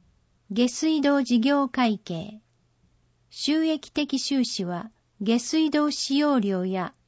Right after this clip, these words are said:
一般会計補助金など、二十六億七千四百十一万円を収入。施設の維持管理費用など、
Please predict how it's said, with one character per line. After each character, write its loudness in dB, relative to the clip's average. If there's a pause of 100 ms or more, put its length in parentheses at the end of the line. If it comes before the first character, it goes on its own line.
(100)
一 2
般 -2
会 0
計 0
補 0
助 -2
金 -2
な -4
ど、 -10 (400)
二 4
十 2
六 0
億 -6 (280)
七 2
千 2
四 6
百 -4
十 0
一 -2
万 4
円 0
を -2
収 -4
入。 -4 (1160)
施 -8
設 0
の -2
維 0
持 -2
管 2
理 0
費 0
用 4
な 0
ど、 -6